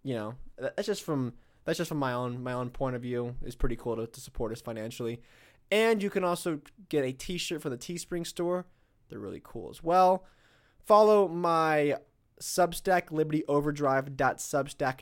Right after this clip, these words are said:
dot com, for all my thoughts and writings. And we're hitting an, a milestone next. I think the next week's episodes will be the ones, um,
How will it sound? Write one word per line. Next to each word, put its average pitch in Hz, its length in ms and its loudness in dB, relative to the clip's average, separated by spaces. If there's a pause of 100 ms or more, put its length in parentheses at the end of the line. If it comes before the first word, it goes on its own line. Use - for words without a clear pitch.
dot - 300 -2
com, 180 760 0 (720)
for 135 180 2
all 120 140 -2
my 120 160 -4
thoughts 131 540 0
and 113 340 -6
writings. 139 600 -4 (760)
And 151 360 4
we're 143 140 4
hitting 196 340 0
an, 131 280 0
a 127 100 0
milestone 131 840 0
next. - 680 -4 (360)
I 131 100 -2
think 185 300 -2
the 139 520 4
next 160 440 -2
week's 180 200 -4
episodes 127 760 -2
will 127 180 -4
be 123 220 -6
the 120 80 -2
ones, 131 560 -4
um, 117 320 -4